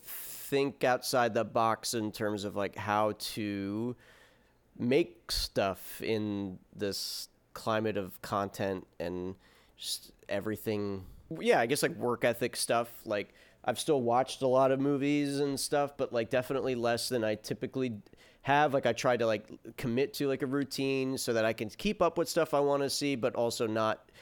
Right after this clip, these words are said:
ignore working on stuff. I mean, my sleep has definitely, uh, taken a huge hit,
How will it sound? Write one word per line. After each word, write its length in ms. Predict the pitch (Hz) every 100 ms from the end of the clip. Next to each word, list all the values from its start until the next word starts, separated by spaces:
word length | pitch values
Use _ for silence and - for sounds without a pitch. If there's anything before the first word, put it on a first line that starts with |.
| - -
ignore 760 | 139 113 113 135 131 127 127 - _ _ _ _ _ -
working 360 | 123 127 135 123
on 120 | 123
stuff. 480 | - 127 120 113 -
I 80 | 110
mean, 180 | 104 104
my 120 | 101
sleep 480 | 95 - 135 139 - - -
has 180 | 113 92
definitely, 720 | 113 110 120 120 120 120 120
uh, 560 | 101 104 101 101 101 104 - _ _ -
taken 280 | - 110 95
a 40 |
huge 320 | 95 104 107 -
hit, 260 | 120 -